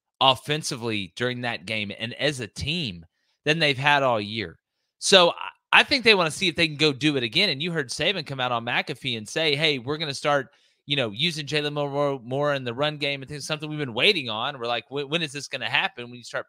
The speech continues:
stop treating him like, uh, Drew Brees and start treating him like, you know, Jalen Hurts a little bit or Blake Sims,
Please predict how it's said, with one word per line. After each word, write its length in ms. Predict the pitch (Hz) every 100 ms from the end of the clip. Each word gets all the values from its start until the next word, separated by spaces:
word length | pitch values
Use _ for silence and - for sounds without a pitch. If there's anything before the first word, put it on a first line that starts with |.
| -
stop 280 | - 143 -
treating 280 | - 139 131
him 100 | 127
like, 260 | 127 120 _ _ _ -
uh, 160 | 131 127
Drew 240 | 117 156 127
Brees 360 | 143 190 160
and 80 | 131
start 200 | - 135
treating 260 | - 147 135
him 80 | 131
like, 200 | 127 117
you 100 | 113
know, 140 | 127 110
Jalen 320 | 135 135 120
Hurts 260 | 131 165 -
a 80 |
little 160 | 127 117
bit 160 | 120 113
or 80 |
Blake 300 | 101 120 113
Sims, 540 | - 139 185 156 123